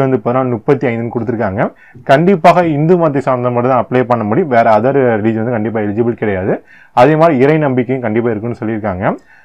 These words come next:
அடுத்து ஒண்ணுல இருந்து பதினேழு வரைக்கும் வந்து பாத்தீங்கன்னா கண்டிப்பா எழுத்து தேர்வும் வைப்போம், இல்ல நேர்முக தேர்வும் வைப்போம்னு சொல்லியிருக்காங்க. நிறைய பேர் அப்ளை பண்ணாங்கன்னா எழுத்து தேர்வு வைப்பாங்க, இல்ல கம்மியான பேர் தான் அப்ளை பண்ணாங்கன்னா டைரக்டா இன்டர்வியூ வச்சு அந்த ஆட்கள் எடுக்க போறாங்க. அதனால நீங்க செக் பண்ணி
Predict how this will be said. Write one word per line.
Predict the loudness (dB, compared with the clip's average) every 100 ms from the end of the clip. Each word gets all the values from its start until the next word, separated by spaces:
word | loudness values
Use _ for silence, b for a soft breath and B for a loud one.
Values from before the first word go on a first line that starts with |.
| b b 2
அடுத்து | 2 2 2
ஒண்ணுல | 2 4 4
இருந்து | 4 2 4
பதினேழு | 4 2 2
வரைக்கும் | 2 2 -2
வந்து | 0 0
பாத்தீங்கன்னா | 0 -2 -4
கண்டிப்பா | -2 0 -2 -2 0
எழுத்து | -2 0
தேர்வும் | 0 0 -2
வைப்போம், | -2 -2 0
இல்ல | 0 0
நேர்முக | 0 2 0 0
தேர்வும் | 0 -2
வைப்போம்னு | -4 -6
சொல்லியிருக்காங்க. | -4 -4 -4 -2 -2 -4 b b 0
நிறைய | 4 4 6
பேர் | 6 4
அப்ளை | 2 0 2
பண்ணாங்கன்னா | 0 0 2
எழுத்து | 0 2
தேர்வு | 0 0
வைப்பாங்க, | 0 -4 -2 -2
இல்ல | 0 0 0
கம்மியான | 0 0 0
பேர் | 0 -2
தான் | -2
அப்ளை | -2 -2
பண்ணாங்கன்னா | -2 -2 -4 -6 b b b 2
டைரக்டா | 4 2 -2
இன்டர்வியூ | 0 0 -2
வச்சு | -2 -4
அந்த | -4
ஆட்கள் | -4 -6 -6
எடுக்க | -4 -2
போறாங்க. | -2 -2 -2 -4 -6 b b
அதனால | -2 0
நீங்க | 0 0
செக் | -2
பண்ணி | 0 2